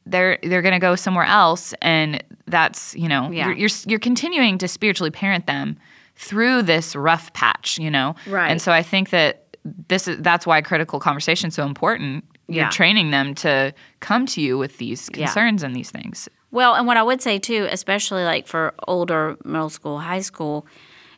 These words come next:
Speaker 2: that's where it's important that you've put some other people in their lives that
Speaker 1: Yeah.
Speaker 2: you, that you trust.
Speaker 1: Community of caring adults.
Speaker 2: Community of caring adults, because that's where, you know, if a, you know, my child is not feeling like they wanna have that conversation with me,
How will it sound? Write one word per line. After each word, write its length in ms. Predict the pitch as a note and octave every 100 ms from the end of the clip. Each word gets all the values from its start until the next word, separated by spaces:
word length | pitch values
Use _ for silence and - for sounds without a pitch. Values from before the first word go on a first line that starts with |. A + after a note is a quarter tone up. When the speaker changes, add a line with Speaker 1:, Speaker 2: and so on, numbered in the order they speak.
| _ _ _
Speaker 2:
that's 460 | - F3+ G3+ A3+ -
where 180 | G3 F#3+
it's 120 | F3+
important 440 | F3+ F3+ E3 E3 -
that 220 | D3 -
you've 220 | D#3 -
put 260 | - A3 -
some 220 | E3+ D3+ -
other 240 | D#3 E3
people 320 | - D#3+ D#3+
in 80 | D3+
their 100 | C#3+
lives 360 | C#3+ C3 C#3+ F#3
that 100 | D3+
Speaker 1:
Yeah. 220 | D3+ D3
Speaker 2:
you, 100 | D3
that 240 | - D#3 -
you 80 | F3+
trust. 500 | - C#3+ C3 G3+ -
Speaker 1:
Community 380 | D#3+ E3 E3+ E3
of 80 |
caring 240 | D#3+ D#3 D#3
adults. 400 | D3 C3+ - -
Speaker 2:
Community 380 | - F#3+ G3+ G#3
of 100 | G3+
caring 300 | G#3 F#3 F3+
adults, 380 | E3+ D#3+ - -
because 460 | E3 F3+ E3+ E3 - - - _
that's 440 | F3+ G3+ - -
where, 460 | F#3 E3+ E3 E3 E3+ - - -
you 120 | - F3
know, 420 | D#3+ D#3 D#3+ - _
if 240 | - D#3 -
a, 180 | - D#3+ D3+ _ -
you 120 | E3
know, 100 | D#3
my 240 | D#3 G3
child 640 | C4 A#3+ G#3 G3+ G3 F#3+ F#3+
is 240 | E3+ D#3+ -
not 420 | D#3+ E3 D#3+ -
feeling 280 | - E3 D#3
like 200 | D3+ D3+
they 140 | E3 G3
wanna 180 | G3
have 120 | F3 E3+
that 120 | E3
conversation 680 | E3 D3+ D3 D#3 C#3+ G3 G3
with 140 | G3+
me, 300 | G#3+ G#3+ G#3+